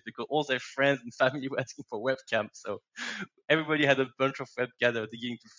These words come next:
friends and neighbors, sort of, and able to continue, um, uh, continue to, to sort of work effectively, because I think suddenly, like, video collaboration has been become so important when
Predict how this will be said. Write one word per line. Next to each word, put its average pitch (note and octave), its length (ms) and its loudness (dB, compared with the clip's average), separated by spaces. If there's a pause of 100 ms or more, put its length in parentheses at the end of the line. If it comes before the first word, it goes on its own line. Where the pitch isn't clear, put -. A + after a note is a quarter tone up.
friends A2+ 460 2
and G2+ 160 -8
neighbors, A2 640 -2
sort G#2 180 -6
of, - 60 -12
and G#2+ 100 -6
able C#3 240 -2
to - 120 -10
continue, A#2 600 -6 (580)
um, G2+ 560 2 (140)
uh, G2 180 0 (220)
continue A#2 520 -10 (180)
to, G2+ 240 -12
to - 80 -20
sort - 240 -8
of F#2+ 60 -2 (120)
work D3 220 0
effectively, A#2 680 -6
because G2+ 320 -8
I A2 80 -8
think C#3 220 -10
suddenly, B2 600 -4
like, G2 140 -4 (260)
video C#3 280 -4
collaboration G#2+ 500 -4
has G#2 220 -2
been G#2 260 -12 (600)
become C#3 240 2 (180)
so C#3+ 40 -2 (140)
important A#2+ 440 -6 (520)
when G#2+ 100 -2